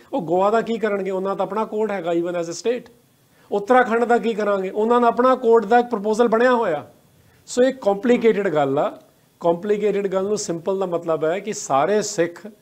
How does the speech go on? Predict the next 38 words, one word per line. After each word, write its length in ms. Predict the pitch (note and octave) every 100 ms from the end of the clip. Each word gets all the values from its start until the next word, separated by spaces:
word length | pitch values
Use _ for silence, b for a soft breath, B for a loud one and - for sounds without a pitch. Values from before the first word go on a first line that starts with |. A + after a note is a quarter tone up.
| b b -
ਤੇ 80 |
ਸਾਰੇ 520 | G3 - C#3+ D3+ G#3 G#3+
ਇੰਡੀਆ 320 | F3+ F3 E3+
ਦੇ 120 | E3
ਨਾਗਰਿਕਾਂ 640 | B2+ G#2+ G#2+ B2 C3+ C#3
ਤੇ 140 | C#3+ D3
ਇਹਦਾ 180 | C#3
ਇਫੈਕਟ 300 | B2+ C3 B2 -
ਹੋਣ 120 | G#2+
ਵਾਲਾ, 380 | G#2+ A2+ D3+ F3 b b _
ਤੇ 80 | E3+
ਸਿੱਖਾਂ 420 | - D#3 - E3+
ਨੂੰ 140 | E3+ D#3+
ਇਹਦੇ 140 | D#3
ਪ੍ਰਤੀ 340 | D#3 D3 D#3+
ਚੇਤੰਨ 380 | E3+ D#3 D#3 F3
ਹੋ 140 | E3 E3+
ਕੇ 200 | F#3 -
ਆਪਣੇ 300 | C3+ - F3+
ਰਾਈਟਸ 240 | F#3+ G3+ -
ਕਿਵੇਂ 200 | G3+ G3+
ਬਚਾਉਣੇ 400 | G3 G3 G3 G#3+
ਨੇ, 120 | A3+ - _ _ b b b b
ਤੇ 100 | - -
ਇਸ 280 | E3+ F3 D#3
ਗੱਲ 140 | F3+
ਨੂੰ 180 | F#3 D#3
ਨੈਵੀਗੇਟ 460 | B2+ C#3 F3 G3+
ਕਿਵੇਂ 260 | - F#3 F#3
ਕਰਨਾ, 420 | F#3 D#3 E3 F3 F3 b b
ਤੇ 80 | A3
ਸਾਰੇ 580 | G#3 - D3 D3+ G#3+ A#3
ਇੰਡੀਅਨਸ 300 | G3+ G3 F3+
ਦੇ 120 | F3
ਰਾਈਟ 180 | C#3+ C#3+
ਕਿਵੇਂ 180 | D3+ C#3+
ਬਚਾਉਣੇ 400 | C3+ C3+ A#2+ B2
ਨੇ, 200 | C#3+